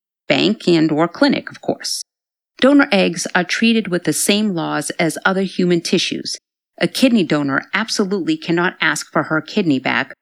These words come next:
once the papers have signed and the procedure has been completed. Same with egg donation. Once the I's are dotted and T's are crossed, the donor has no claim to those eggs anymore.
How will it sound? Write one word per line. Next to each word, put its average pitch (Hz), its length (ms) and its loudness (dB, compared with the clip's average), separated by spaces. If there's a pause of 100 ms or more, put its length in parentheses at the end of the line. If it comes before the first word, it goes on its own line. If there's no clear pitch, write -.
(240)
once 190 200 2
the 185 100 0
papers 185 400 -2
have 156 120 -4
signed 143 360 0
and 156 120 0
the 156 40 -2
procedure 156 500 0
has 139 160 -4
been 147 160 -2
completed. - 640 -2 (360)
Same 220 380 4
with 196 180 4
egg 175 200 0
donation. 139 560 -4 (480)
Once 196 220 2
the 196 220 -2
I's 185 220 0
are 220 80 2
dotted 156 420 0
and 160 160 2
T's 160 300 -2
are 151 60 0
crossed, 190 640 -2 (300)
the 226 100 2
donor 247 320 2
has 202 220 2
no 208 240 4
claim 196 380 0
to - 100 -2
those 151 320 0
eggs 151 280 0
anymore. - 500 -2